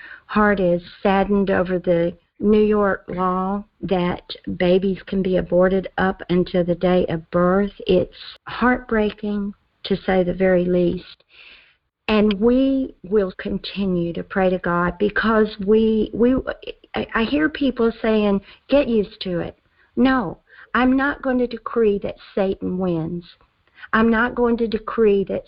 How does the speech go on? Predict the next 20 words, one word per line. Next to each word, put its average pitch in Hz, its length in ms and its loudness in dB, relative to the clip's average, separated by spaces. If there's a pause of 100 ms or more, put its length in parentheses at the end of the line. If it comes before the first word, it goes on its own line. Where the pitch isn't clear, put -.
(140)
Satan 196 360 0
is 175 180 -6
triumphing, 185 840 0 (360)
because 220 300 2 (120)
this 370 200 2 (200)
is 220 200 2
not 220 340 -2
the 208 180 -4
end 196 200 -2
of 170 100 -4
the 175 100 -4
story. 175 680 -2 (300)
We 285 180 4
have 269 140 0
not 240 260 -2 (240)
seen 175 500 0 (400)
the 196 140 -2 (120)
end 214 260 4
of 185 160 -4
God's 190 320 -2